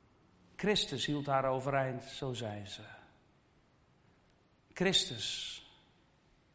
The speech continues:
om hem draaide het. "Indien gij wilt, kunt gij mij reinigen." Deze vrouw,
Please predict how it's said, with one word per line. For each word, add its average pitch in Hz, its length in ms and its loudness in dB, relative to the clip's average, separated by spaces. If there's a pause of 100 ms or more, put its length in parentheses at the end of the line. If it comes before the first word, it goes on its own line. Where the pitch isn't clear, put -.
(140)
om 143 180 -2
hem 131 520 2 (840)
draaide 123 580 2
het. - 500 -12 (1500)
"Indien 160 340 6
gij 175 220 10
wilt, 202 380 4 (420)
kunt 156 200 -2
gij 160 180 6
mij 160 160 8
reinigen." 156 640 4 (680)
Deze 143 320 2
vrouw, 123 600 2